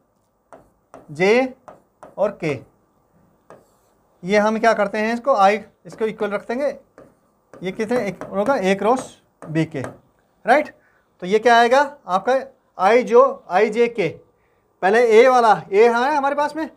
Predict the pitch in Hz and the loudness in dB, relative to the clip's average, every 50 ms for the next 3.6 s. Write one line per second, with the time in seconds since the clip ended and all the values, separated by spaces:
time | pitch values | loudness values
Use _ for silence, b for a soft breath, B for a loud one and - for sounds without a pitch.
0 | _ _ - 226 208 220 214 214 247 269 - 196 196 214 226 220 240 220 214 240 | _ _ -10 -8 -4 0 2 2 2 2 2 4 4 4 4 4 2 0 0 0
1 | 233 233 220 214 208 214 220 226 220 - - 180 175 180 180 175 202 196 196 196 | -2 0 -2 -4 -4 -6 -8 -10 -10 -12 -10 -8 -8 -6 -6 -4 -4 -6 -4 -4
2 | 220 226 214 220 208 202 214 285 285 226 - 160 160 190 196 190 202 185 - - | -6 -4 -2 -2 -2 -2 -2 -4 -4 -6 -6 -4 -2 -2 -2 -2 -2 -6 -4 -2
3 | 160 151 151 151 147 143 131 127 165 156 160 | -2 -2 -2 -4 -4 -6 -4 -4 -4 -6 -6